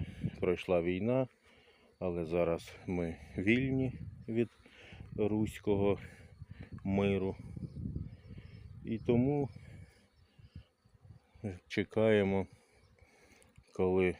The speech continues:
настануть кращі часи, і пасіка зможе знову виїжджати.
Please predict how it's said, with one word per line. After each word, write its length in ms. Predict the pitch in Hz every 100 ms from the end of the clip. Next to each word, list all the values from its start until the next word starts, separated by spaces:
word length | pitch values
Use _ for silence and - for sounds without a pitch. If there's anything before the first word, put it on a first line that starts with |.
| -
настануть 840 | 92 92 90 - 92 90 85 - - - - - -
кращі 400 | 92 90 - 87
часи, 460 | - 92 - 160 - - - - - - - - - -
і 100 | 90
пасіка 640 | - 104 - 104 - 95 - - 92
зможе 600 | 87 87 87 82 85 - - - - -
знову 420 | 82 87 87 85
виїжджати. 600 | 85 82 76 78 76 -